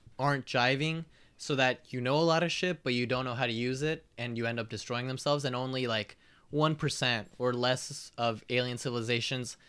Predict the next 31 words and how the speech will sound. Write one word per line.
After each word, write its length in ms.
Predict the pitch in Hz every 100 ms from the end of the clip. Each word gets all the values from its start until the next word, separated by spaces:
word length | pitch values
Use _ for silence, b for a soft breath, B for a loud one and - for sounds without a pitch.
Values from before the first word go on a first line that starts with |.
| b b
make 400 | 139 139 135 131
it 240 | 139 131 -
past 540 | 135 123 123 - -
that, 300 | 123 120 113
like, 200 | 113 - -
evolutionary 760 | 123 123 123 - 127 117 113
bottleneck, 760 | - 110 117 131 135 135 147 - b b b _ 123
and, 300 | 123 120 101 -
and 160 | 117
that's 240 | 117 113 -
why 240 | 113 110
fucking 360 | - 113 - 113
there's 160 | 107
not 140 | 117 110
a 40 |
lot 200 | 110 131
of 60 | 123
them, 140 | 107
'cause 200 | 104 127
they, 260 | 120 123 113 -
they, 140 | 135 - - -
there 140 | 127
might 200 | 131 147
be 80 | 147
a 60 | 127
lot 160 | 120
of 80 | 107
life, 460 | 120 127 117 - - b b b _
but 140 | 123
it 140 | 123 120
all 340 | 120 123 123